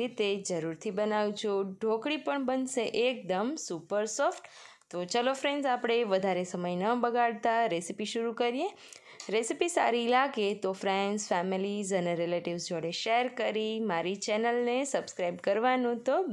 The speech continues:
બિલકુલ નહીં ભૂલતા. તો કાઠિયાવાડી ચટાકેદાર સુપર સોફ્ટ ઢોકળીવાળું ઊંધિયું બનાવવા માટે મેં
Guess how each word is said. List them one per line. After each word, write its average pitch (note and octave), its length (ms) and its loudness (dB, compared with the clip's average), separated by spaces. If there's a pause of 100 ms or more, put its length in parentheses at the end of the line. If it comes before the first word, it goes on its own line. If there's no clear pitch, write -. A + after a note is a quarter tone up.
બિલકુલ F#3+ 400 -4
નહીં A3 260 -4
ભૂલતા. B3 400 -2 (1120)
તો G#3 80 -8 (160)
કાઠિયાવાડી E4 680 -2 (140)
ચટાકેદાર A3 880 -2
સુપર D#4 560 -6
સોફ્ટ A#3+ 560 -4
ઢોકળીવાળું G3 840 -4 (360)
ઊંધિયું F#3+ 360 -4
બનાવવા A3 400 -2 (120)
માટે A#3 280 -4 (140)
મેં G#3 100 -2